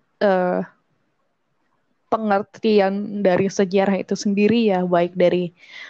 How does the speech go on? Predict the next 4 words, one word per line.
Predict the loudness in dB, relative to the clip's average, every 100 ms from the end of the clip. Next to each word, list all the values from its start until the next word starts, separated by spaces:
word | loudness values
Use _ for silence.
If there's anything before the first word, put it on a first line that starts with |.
| -14 -4
bahasa | -2 -2 -4 -4
Arab, | -2 0 0 -2 -2 -2 -2 -6 -8 -8 -10 -14 -6
lalu, | -2 0 2 4 4 2 -2 _ _ _
eh, | 0 2 0 -2